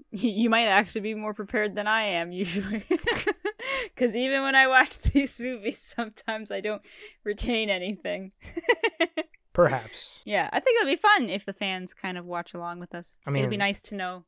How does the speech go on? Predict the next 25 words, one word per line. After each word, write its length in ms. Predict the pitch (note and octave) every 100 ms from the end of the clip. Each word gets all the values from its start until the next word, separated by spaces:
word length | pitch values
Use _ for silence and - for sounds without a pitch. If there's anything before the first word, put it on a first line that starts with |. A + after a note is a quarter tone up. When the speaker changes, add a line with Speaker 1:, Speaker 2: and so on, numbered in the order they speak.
| _
Speaker 2:
once 180 | C#3 A2
again, 200 | C#3 A#2+
shout 180 | - B2+
out 80 | A#2
to 60 |
my 80 | A2+
mom. 240 | C3 B2+
That's 160 | A#2+ B2+
what 100 | -
she's 160 | C#3+ D3
been 120 | G#2+
doing. 240 | G#2+ A2 -
Speaker 1:
Oh, 80 | G3+
yeah. 180 | F#3 E3
Shout 180 | A#3+
Speaker 2:
She's 140 | A3+ F3
Speaker 1:
out, 60 |
oh 20 | A3
my 40 |
Speaker 2:
actually 220 | A3+ A#3
Speaker 1:
God, 160 | F#3+ E3
Speaker 2:
gone 280 | F3+ G#3 G#3+
Speaker 1:
please. 40 |
Speaker 2:
back. 380 | F#3 G3 E3 -
Speaker 1:
Big, 100 | -